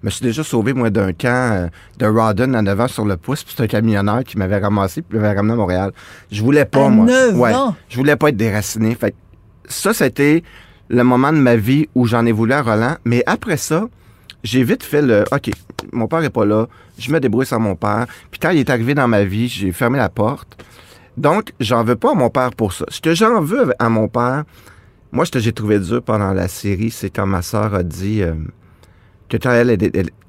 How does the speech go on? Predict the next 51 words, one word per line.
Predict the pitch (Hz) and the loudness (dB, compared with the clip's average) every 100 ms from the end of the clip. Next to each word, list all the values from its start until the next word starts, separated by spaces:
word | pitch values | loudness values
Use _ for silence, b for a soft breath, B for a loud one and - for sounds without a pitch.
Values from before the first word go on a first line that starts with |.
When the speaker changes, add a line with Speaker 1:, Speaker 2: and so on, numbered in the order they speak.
| - - | -14 -2
Speaker 1:
ma | 104 | -2
sœur | - 127 | 0 -4
qui | 110 | -2
était | 113 | 0
mon | 101 98 | 0 0
amie | 98 101 | 0 0
d'enfance, | 90 85 107 - | -2 -4 -6 -8
puis | - | -8
je | 87 | -6
savais | 90 80 | -4 -4
pas, | 78 120 B B B B B B - | -4 -6 B B B B B B -4
euh, | - - | -4 -2
quand | 165 190 | 0 2
elle | 127 | 2
était | 117 95 | 2 -2
petite, | - - 139 - - _ _ - _ - | -4 -4 -4 -6 -20 _ _ -20 _ -2
elle, | 117 139 - | 0 2 2
elle | 104 | 2
a | 101 | 2
grandi | 98 95 98 92 135 - | 2 2 0 0 -2 0
en, | 104 104 - - - | 0 -2 -6 -20 -12
près | - 139 139 | -4 0 0
de | 104 | 2
la, | 98 | 2
de | 101 | 2
l'autre | 101 113 | 2 2
famille, | 120 95 87 78 - - | 0 2 2 0 -8 -10
de, | 85 85 78 B B | -2 -2 -2 B B
de | - | -4
la | 101 | -2
famille | 117 120 139 | 2 2 4
où | 127 | 2
ils | |
sont | 110 98 98 | 2 -2 -2
sept | - 117 107 | -2 -4 -2
enfants. | 92 85 82 - - | -4 -6 -12 -14 -10
Speaker 2:
La | 190 | -4
famille | 208 208 208 | -2 0 2
numéro | 202 190 180 | 2 2 0
trois. | - 175 143 | 0 0 0
Speaker 1:
Ouais. | 104 - | -2 -2
Et | 110 | 0
elle | 104 | 2
jouait | 110 139 | 2 0
avec | |
ma, | 127 110 98 | 2 2 2
ma | 98 92 | 0 -2
sœur, | - 110 - | -2 -2 0
mon | 107 104 | 0 0
autre | 95 - | -2 -2
sœur, | 123 123 127 127 | 0 2 2 0